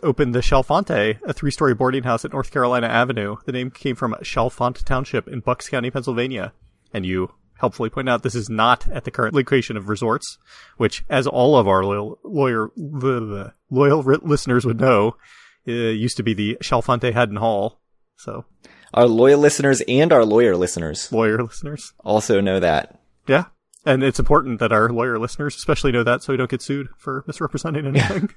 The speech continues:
Speaker 1: <laughs>
Speaker 2: Get sued by Resorts.
Speaker 1: Yeah.
Speaker 2: For somehow slandering them with the, <laughs> "We are located on the boardwalk, sir."
Speaker 1: Yes. Not farther out towards Pacific Ave.
Speaker 2: Yeah, so I guess there was, like,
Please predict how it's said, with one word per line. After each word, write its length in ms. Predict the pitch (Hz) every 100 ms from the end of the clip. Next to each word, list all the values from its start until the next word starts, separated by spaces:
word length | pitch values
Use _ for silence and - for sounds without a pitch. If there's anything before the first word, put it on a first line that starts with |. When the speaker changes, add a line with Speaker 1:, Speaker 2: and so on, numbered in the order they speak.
| _
Speaker 1:
<laughs> 140 | _
Speaker 2:
Get 140 | 101 -
sued 160 | 101
by 120 | 82 80
Resorts. 580 | 85 90 87 - - - _ _
Speaker 1:
Yeah. 160 | 135 127 _ _
Speaker 2:
For 300 | - - 110
somehow 420 | 98 110 110 95
slandering 520 | 95 113 104 104 104 101
them 180 | 117
with 220 | 120 - -
the, 840 | 147 - 165 - - 392 262 220
<laughs> 40 | 160
"We 160 | 180
are 100 | 160
located 380 | 143 147 139 123
on 140 | 123
the 80 | 98
boardwalk, 480 | 87 147 131 101 -
sir." 280 | - 92 -
Speaker 1:
Yes. 360 | - - - - _
Not 240 | - 143 -
farther 460 | - - 123 110
out 140 | 104 -
towards 240 | 123 104
Pacific 340 | - 135 127 117
Ave. 220 | 120 120 _ _ _ -
Speaker 2:
Yeah, 280 | 147 135 120
so 120 | 131
I 80 | 123
guess 240 | 131 -
there 160 | 127 120
was, 320 | 117 113 -
like, 360 | 107 104 -